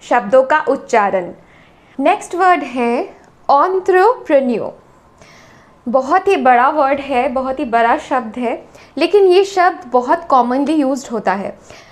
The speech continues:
एंटरप्रेन्योर का मतलब है someone who starts his own business and makes money।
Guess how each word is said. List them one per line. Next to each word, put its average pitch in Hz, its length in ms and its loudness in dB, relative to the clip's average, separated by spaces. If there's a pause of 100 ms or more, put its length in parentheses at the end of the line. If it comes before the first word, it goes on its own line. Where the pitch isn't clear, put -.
(500)
एंटरप्रेन्योर 415 760 2
का 359 120 0
मतलब 277 340 0
है 240 400 -2
someone 349 580 2
who - 0 -
starts 302 840 -2
his 311 280 -6
own 294 180 2
business 294 680 0
and 247 400 -2
makes 262 340 -6
money। 208 320 -6